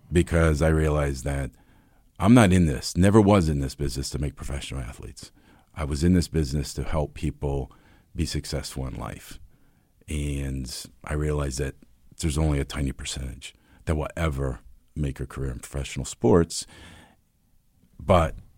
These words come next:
if I can help them develop these habits that are going to make their family successful,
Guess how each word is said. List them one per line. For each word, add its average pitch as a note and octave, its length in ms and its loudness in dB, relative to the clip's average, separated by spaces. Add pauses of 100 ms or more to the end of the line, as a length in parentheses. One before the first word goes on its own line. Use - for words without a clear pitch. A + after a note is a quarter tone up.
(720)
if C#2+ 120 -6
I E2+ 120 2
can D#2+ 160 -2
help E2 240 -4
them C2+ 400 -6 (1120)
develop D#2 380 0
these C#2+ 160 -6
habits D2+ 460 -2
that D2 140 -2
are C#2+ 60 -4
going D#2+ 300 0
to D#2+ 140 -4
make D#2 420 0 (500)
their D2 120 -4
family E2 420 0
successful, E2 800 -2